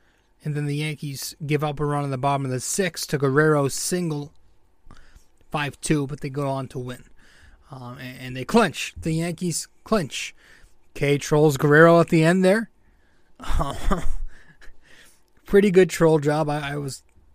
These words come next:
I got a good laugh out of that. My dad was cracking up. Um,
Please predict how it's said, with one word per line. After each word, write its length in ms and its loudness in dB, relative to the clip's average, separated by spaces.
I 100 -8
got 140 -6
a 40 -6
good 140 -8
laugh 320 -8
out 80 -8
of 80 -8
that. 280 -12
My 100 -8
dad 220 -12
was 120 -14
cracking 420 -18
up. 180 -20
Um, 480 -20